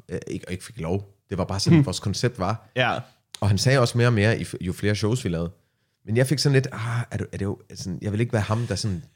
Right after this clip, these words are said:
Speaker 1: tager hans shine."
Speaker 2: Ja, ja.
Speaker 1: Øh, og han fik dårlig samvittighed over, at han ikke sagde så meget. Så han tænkte,
Speaker 2: Nå.
Speaker 1: "Hvad er det,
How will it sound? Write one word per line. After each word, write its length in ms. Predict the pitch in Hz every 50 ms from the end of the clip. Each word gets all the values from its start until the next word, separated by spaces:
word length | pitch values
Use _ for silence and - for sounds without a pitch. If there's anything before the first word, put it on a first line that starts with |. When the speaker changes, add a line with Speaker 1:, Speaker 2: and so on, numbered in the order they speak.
| _ -
Speaker 1:
tager 240 | - - - 127 120 104 87
hans 480 | - - 95 95 110 113 - - - -
shine." 600 | - - - - - 101 92 92 95 101 113 113 - - -
Speaker 2:
Ja, 180 | 147 143 143
ja. 300 | 147 135 127 120 104 101 107 - _ _ _ -
Speaker 1:
Øh, 240 | 113 107 98 98 95 - -
og 60 | 104
han 140 | 117 160 180
fik 120 | 180 135
dårlig 200 | 147 135 143 135
samvittighed 340 | 117 120 120 131 117 107 107
over, 120 | 101 98
at 60 | 92 87
han 80 | 90 107
ikke 120 | 113 -
sagde 140 | - 139 180
så 100 | - 110
meget. 280 | 92 90 80 87 98 101
Så 160 | - - 113
han 100 | 117 113
tænkte, 240 | 98 - 127 135 202
Speaker 2:
Nå. 60 | 190
Speaker 1:
"Hvad 80 | - 226
er 40 | -
det, 140 | 170 135